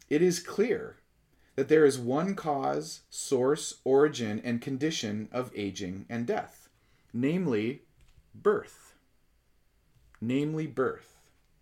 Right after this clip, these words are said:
One of the views about death in the Dharma is that it's caused by birth, which is kind of a quirky little way of looking at it, because normally when we think of what we call death in the West,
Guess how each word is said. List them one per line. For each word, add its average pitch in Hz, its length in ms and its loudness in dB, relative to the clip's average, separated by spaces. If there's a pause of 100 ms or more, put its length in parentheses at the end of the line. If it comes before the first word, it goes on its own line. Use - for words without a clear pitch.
(1200)
One 262 160 -2
of 392 80 0
the 302 100 0
views 143 720 0
about 123 380 -2
death 165 400 0
in 143 140 -2
the 135 80 -2
Dharma 123 600 -4 (420)
is 160 160 0
that 180 160 2
it's 185 120 -2
caused 269 400 0
by 196 120 4
birth, 190 560 4 (1040)
which 170 180 0
is 196 100 -2
kind 294 220 2
of 330 60 4
a 320 100 0
quirky 202 320 8
little 180 240 4
way 120 380 4 (340)
of 131 160 -2
looking 170 300 0
at 92 160 -6
it, - 120 -12
because 165 320 0
normally 185 440 4
when 160 180 2
we 147 100 4
think 180 280 -2
of 131 160 6
what 127 140 6
we 127 120 2
call 202 380 -2
death 98 360 -6
in 113 160 -2
the 101 80 -2
West, 104 500 -4